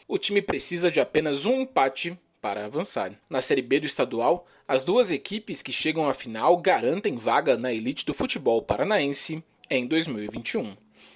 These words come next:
Com a campanha invicta, o Maringá entrou como favorito no jogo. Em razão disso, já no início, foi pra cima do Araucária. O dono da casa não deixou por menos e também atacou. Em menos de quinze minutos, ambas as equipes já tinham criado ao menos uma chance de balançar as redes.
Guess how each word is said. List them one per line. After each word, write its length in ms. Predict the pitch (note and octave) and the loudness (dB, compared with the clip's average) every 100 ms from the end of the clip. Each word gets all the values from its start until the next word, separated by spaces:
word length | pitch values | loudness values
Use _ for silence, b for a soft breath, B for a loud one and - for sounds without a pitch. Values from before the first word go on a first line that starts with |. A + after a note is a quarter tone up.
| B B | B B
Com 160 | C3+ A#2+ | 0 0
a 80 | |
campanha 480 | - A#2+ A2 A2+ C#3+ | 0 -6 -4 -6 -2
invicta, 480 | D3+ A2 E3+ - C#3 | -2 0 -2 2 2
o 60 | A#2+ | 4
Maringá 480 | B2 A2+ A2 D3 | 0 -2 0 0
entrou 280 | E3+ - C#3+ | 0 4 2
como 200 | - G#3 | 2 -2
favorito 680 | - G#3+ G#3+ F3 A3 - A#3 | 0 4 4 4 -2 -4 -2
no 160 | A#3+ B3 | 2 2
jogo. 460 | C#3 G#2+ A2 G2+ _ _ b | 0 -4 -6 -16 _ _ b
Em 60 | A3 | 0
razão 340 | G3 F#3+ G#3 | 2 6 4
disso, 360 | C#3+ G3 - E3 | 4 -4 -4 -2
já 160 | C3+ A#2 | 0 0
no 120 | C#3+ | -2
início, 460 | C3 C#3+ - B2+ - B - | -2 -4 -4 -6 -8 B -4
foi 100 | F#3+ | 2
pra 160 | A#3+ | 4
cima 400 | - - B3 B3+ | 4 2 0 2
do 100 | D3 | 4
Araucária. 640 | B2 A#2 - A2+ G#2+ G#2 - _ | 4 4 -2 -8 -8 -12 -18 _
O 80 | - | -2
dono 240 | F3+ F#3 | 2 2
da 120 | F3 C#3+ | 2 0
casa 360 | - C3+ D3+ | 2 2 2
não 120 | C3 C3+ | -2 -2
deixou 260 | A2+ B2 | -2 0
por 140 | A2 G3 | 4 6
menos 380 | C#3+ D#3+ D3+ | 6 4 2
e 40 | F3+ | 2
também 460 | G#3 G#3 A#2 G#2+ | 4 0 0 -4
atacou. 460 | B2 G#3+ - B2 A2+ _ - | 0 0 2 0 0 _ -6
Em 80 | - | -2
menos 260 | B2+ B2 | -2 -2
de 100 | B2 | -4
quinze 280 | - D#3+ D3 | -4 -4 -2
minutos, 540 | A#2+ C3 G3+ - - - B B - | -2 -2 -4 -4 -6 -6 B B -2
ambas 340 | G3 F3+ C3+ | 2 2 2
as 140 | A#2 | 0
equipes 400 | A#2+ - E3+ F#3+ | -4 -4 -8 -2
já 120 | D3+ C3+ | 0 0
tinham 280 | - B2 | -2 -8
criado 400 | - E3 C3 E3+ | -2 2 4 4
ao 40 | B2+ | 0
menos 280 | B2 B2+ F3 | -2 -6 -4
uma 200 | F#3 A#2 | -4 -4
chance 400 | - C#3+ C#3+ E3 | -2 -2 -2 -2
de 80 | |
balançar 460 | E3+ F3 B2+ - D3+ | 2 2 2 -2 0
as 140 | F#3+ | 0
redes. 500 | C3 A2 G#2 - - | -2 -8 -10 -10 -10